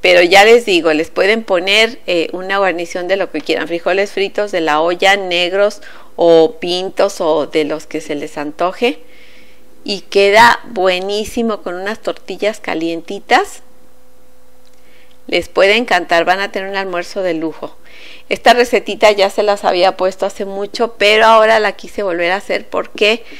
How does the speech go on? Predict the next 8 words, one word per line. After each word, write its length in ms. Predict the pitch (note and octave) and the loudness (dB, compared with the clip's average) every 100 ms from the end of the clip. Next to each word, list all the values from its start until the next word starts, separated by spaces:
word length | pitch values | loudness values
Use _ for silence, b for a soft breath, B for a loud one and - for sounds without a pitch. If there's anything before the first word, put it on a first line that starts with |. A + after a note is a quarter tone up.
| B - | B -6
tenemos 420 | F3 F#3+ G3+ A3 | -4 -2 -4 -4
una 220 | A3 A3+ G#3+ | -2 0 0
mejor 320 | G3 G3 F#3+ | -2 -4 -2
cámara 400 | G#3 G3+ G3+ G3 | -2 -2 -2 -2
y 80 | F#3 | -2
una 160 | G#3 | -6
mejor 300 | G3+ F#3 F#3 | -8 -6 -6
iluminación 720 | G3+ G3 E3+ E3+ E3 G3 F#3 | -6 -8 -8 -8 -8 -10 -10